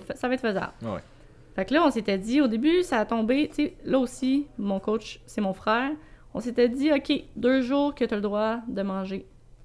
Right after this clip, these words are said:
Speaker 1: Après ça, c'est comme devenu, « OK, jusqu'à mercredi. » Après ça, c'est comme devenu, « OK, on recommence lundi. »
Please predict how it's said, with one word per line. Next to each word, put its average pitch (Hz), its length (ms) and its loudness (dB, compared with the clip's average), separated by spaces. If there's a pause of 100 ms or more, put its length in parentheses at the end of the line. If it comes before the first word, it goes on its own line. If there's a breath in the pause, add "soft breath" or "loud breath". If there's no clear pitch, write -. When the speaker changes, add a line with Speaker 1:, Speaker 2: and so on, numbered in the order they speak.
(1200)
Speaker 1:
Après 196 200 -6
ça, 269 140 -8
c'est 220 200 -6
comme 233 220 -2
devenu, « 220 460 -2
OK, 226 220 -6
jusqu'à 214 240 -6
mercredi. » 196 540 -6 (140)
Après 220 160 -6
ça, 381 140 -8
c'est 349 60 -4
comme 320 160 0
devenu, « 294 220 4
OK, 311 240 -2
on 240 60 0
recommence 247 400 -2
lundi. » 214 420 -2